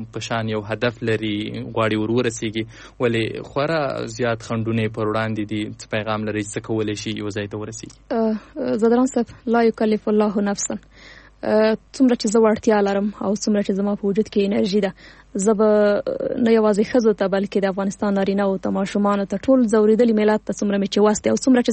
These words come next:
Speaker 2: زما سهم دی د خدمت، زه به هغه ادا کوم او د خلکو دپاره به کار کوم او هیڅکله به زه د خپلو شخصي اهدافو دپاره کار ونه کړم. زه دا ژمنه کوم. نه پارلمان ته تلل غواړم او نه کوم بل پوزیشن غوښتل غواړم
Speaker 1: خو
Speaker 2: چې
Speaker 1: هغه
Speaker 2: هغه
Speaker 1: خلک
Speaker 2: په کمپاینونو ترلاسه
Speaker 1: مهم.
Speaker 2: کیږي.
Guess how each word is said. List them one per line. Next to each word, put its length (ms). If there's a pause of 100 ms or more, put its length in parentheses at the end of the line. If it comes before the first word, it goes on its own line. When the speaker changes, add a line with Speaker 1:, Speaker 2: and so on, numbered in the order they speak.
Speaker 2:
زما 160
سهم 380
دی 100
د 80
خدمت، 360 (440)
زه 120
به 80
هغه 240
ادا 160
کوم 280
او 60
د 40
خلکو 300
دپاره 260
به 100
کار 240
کوم 280
او 120
هیڅکله 440
به 80
زه 60
د 40
خپلو 220
شخصي 320
اهدافو 340
دپاره 280
کار 200
ونه 160
کړم. 160
زه 120
دا 120
ژمنه 300
کوم. 240 (440)
نه 120
پارلمان 460
ته 100
تلل 240
غواړم 400
او 60
نه 120
کوم 420
بل 140
پوزیشن 380
غوښتل 400
غواړم 240
Speaker 1:
خو 80
Speaker 2:
چې 80
Speaker 1:
هغه 160
Speaker 2:
هغه 120
Speaker 1:
خلک 440
Speaker 2:
په 60
کمپاینونو 560
ترلاسه 380
Speaker 1:
مهم. 80
Speaker 2:
کیږي. 280